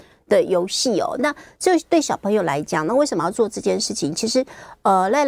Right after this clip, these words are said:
主任是希望就是说让小朋友透过这个奖励的制度，然后他可以赚到一个可以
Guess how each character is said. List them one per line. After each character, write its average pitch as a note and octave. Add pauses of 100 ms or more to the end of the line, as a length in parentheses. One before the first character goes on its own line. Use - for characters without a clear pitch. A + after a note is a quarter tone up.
(100)
主 F#3
任 G#3+
是 B3
希 A#3+
望 A3
就 A3+
是 A#3
说 A3
让 B3+
小 -
朋 F#3+
友 G3
透 C4
过 A#3
这 A3+
个 G#3
奖 -
励 A3
的 F#3
制 G3+
度， F#3+
然 E3+
后 A3+
他 A3+
可 G#3
以 F3
赚 A3+
到 G#3+
一 F3
个 - (280)
可 C4+
以 B3+